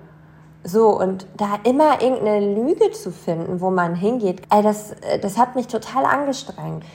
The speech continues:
Gerade weil ich auch immer sehr empfindlich auf die Hormone reagiere. Ich sag immer,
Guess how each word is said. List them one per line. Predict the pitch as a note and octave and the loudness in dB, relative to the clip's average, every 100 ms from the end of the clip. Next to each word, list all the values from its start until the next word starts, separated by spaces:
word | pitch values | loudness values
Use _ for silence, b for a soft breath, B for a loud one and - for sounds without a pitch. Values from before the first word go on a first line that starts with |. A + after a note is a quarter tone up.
| B B B | B B B
Gerade | F3+ F#3 E3+ | 4 4 4
weil | F3 F3 - | 4 4 0
ich | F#3 - - - - - | -6 -8 -20 -20 -20 -6
auch | - F3+ | 0 2
immer | F#3+ F3+ F3+ | 2 0 0
sehr | F3 F3 | 0 -2
empfindlich | E3+ A#3 A3+ G#3 G3 F#3+ | -4 -4 -2 -2 -2 -2
auf | F#3 | -2
die | F#3+ | -4
Hormone | F#3 F3+ F3+ F3+ F3 | -2 -2 -2 -2 0
reagiere. | E3+ E3+ E3+ E3+ E3+ | 0 -2 -2 -2 -2
Ich | E3+ | -4
sag | - F3+ F3+ | 2 2 2
immer, | E3+ E3 E3 | -2 0 0